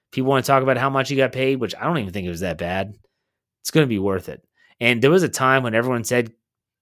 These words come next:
Kevin Colbert can't pick up free agents to save his life, whether it was Ladarius Green, Morgan Burnett. Uh, you could even go to Mark Barron at this point. I think that he's gonna be on a stretch of, of making some really good decisions, the first being Steven Nelson,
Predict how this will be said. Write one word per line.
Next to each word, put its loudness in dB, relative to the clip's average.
Kevin 0
Colbert 0
can't -8
pick -4
up -2
free -2
agents -2
to -6
save 0
his -4
life, -6
whether 0
it -2
was -4
Ladarius 0
Green, -6
Morgan -2
Burnett. -2
Uh, -6
you -6
could -6
even -4
go 2
to 0
Mark 0
Barron 0
at -10
this -10
point. -18
I 4
think -2
that 2
he's -2
gonna -2
be 0
on -2
a -6
stretch -4
of, -6
of -8
making -4
some -8
really 0
good -2
decisions, -4
the -8
first -2
being -2
Steven -6
Nelson, -4